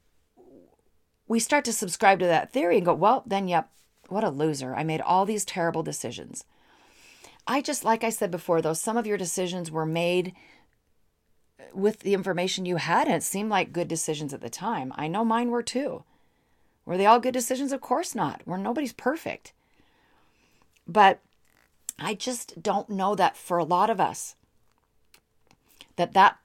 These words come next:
that our path in life was one where we were going to be able to make our lives what we want them to be. Because there are things that can happen in our lives, to our lives, no matter what we do, no matter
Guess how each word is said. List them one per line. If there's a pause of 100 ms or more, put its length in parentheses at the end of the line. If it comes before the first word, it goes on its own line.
that
our
path
in
life
was
one
where
we
were
going
to
be
able
to (180)
make
our
lives (320)
what
we
want
them
to
be. (1600)
Because (200)
there
are
things
that
can
happen
in
our
lives,
to
our
lives,
no
matter
what
we
do,
no
matter